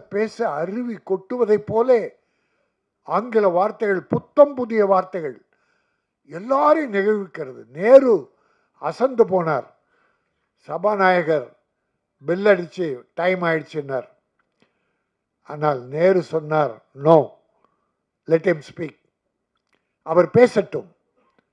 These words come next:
என்று ஒரு ஸ்பெஷல் பர்மிஷன் கொடுத்து அண்ணாவை பேச வைத்தார்கள். அங்கே உருவம் தழைக்கவில்லை, உள்ளம், அறிவு, அது வெற்றி பெற்றது.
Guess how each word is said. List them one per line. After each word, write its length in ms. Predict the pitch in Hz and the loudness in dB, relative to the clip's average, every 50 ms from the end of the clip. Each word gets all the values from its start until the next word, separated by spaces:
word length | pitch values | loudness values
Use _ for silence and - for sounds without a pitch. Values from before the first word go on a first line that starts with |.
| _ _ _ _ _ _ _ _ - 147 | _ _ _ _ _ _ _ _ -6 -4
என்று 160 | 165 175 180 180 165 | -4 -2 0 -2 -2
ஒரு 100 | 151 143 - | -2 -4 -2
ஸ்பெஷல் 460 | - 190 208 196 - - 311 302 226 - | -2 0 0 0 2 4 4 4 4 2
பர்மிஷன் 500 | 226 202 196 202 196 175 - 185 175 160 147 | -2 -2 -2 -4 -8 -8 -8 -10 -10 -10 -12
கொடுத்து 340 | 170 160 156 - - 180 165 131 107 - _ _ _ _ _ _ _ _ _ _ _ _ - - 143 | -12 -12 -12 -10 -8 -8 -8 -8 -10 -14 _ _ _ _ _ _ _ _ _ _ _ _ -16 -14 -14
அண்ணாவை 360 | 156 160 165 165 160 151 139 135 143 | -10 -8 -6 -4 -4 -4 -6 -8 -10
பேச 160 | 139 135 127 - 143 127 | -12 -14 -14 -14 -16 -16
வைத்தார்கள். 500 | 120 107 _ 123 113 104 - - 98 - _ _ _ _ _ _ _ _ _ _ _ _ _ _ - | -16 -16 _ -14 -14 -14 -16 -20 -20 -20 _ _ _ _ _ _ _ _ _ _ _ _ _ _ -6
அங்கே 280 | 160 180 196 190 196 180 160 160 175 | -4 -2 2 4 4 4 6 6 4
உருவம் 360 | 202 208 226 247 247 233 196 160 - - | 4 8 10 10 10 8 8 2 -2 0
தழைக்கவில்லை, 640 | 196 190 190 190 - - 190 170 165 156 151 143 127 - _ _ _ _ _ _ _ _ _ _ _ _ _ _ _ _ _ _ - 139 151 | 4 4 4 4 4 0 -2 -2 -2 -4 -6 -8 -10 -10 _ _ _ _ _ _ _ _ _ _ _ _ _ _ _ _ _ _ -8 -4 -4
உள்ளம், 420 | 165 170 175 175 180 170 147 113 - _ _ _ _ _ _ _ _ _ 120 139 | -2 0 4 6 6 6 6 2 -6 _ _ _ _ _ _ _ _ _ -4 0
அறிவு, 360 | 156 160 165 180 180 156 135 113 98 - _ _ _ _ _ _ _ _ _ _ _ 117 | 2 2 4 2 0 0 -2 -4 -6 -12 _ _ _ _ _ _ _ _ _ _ _ -4
அது 200 | 131 156 160 185 175 180 | -2 4 6 6 6 6
வெற்றி 240 | 175 175 - 190 175 156 | 4 2 -2 -4 -4 -4
பெற்றது. 360 | 156 - - 131 120 - | -6 -8 -10 -16 -18 -18